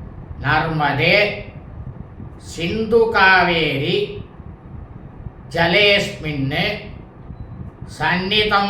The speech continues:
గురు ఆయాంతు అద్య దినే తులాస్నానం అహం కరిష్యే. அப்படின்னு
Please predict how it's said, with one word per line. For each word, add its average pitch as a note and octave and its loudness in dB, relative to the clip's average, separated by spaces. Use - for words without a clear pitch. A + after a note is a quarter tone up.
గురు D#3+ 2
ఆయాంతు F3+ 4
అద్య F3 0
దినే F3 2
తులాస్నానం F3+ 4
అహం A3+ 6
కరిష్యే. A3 2
அப்படின்னு E3 0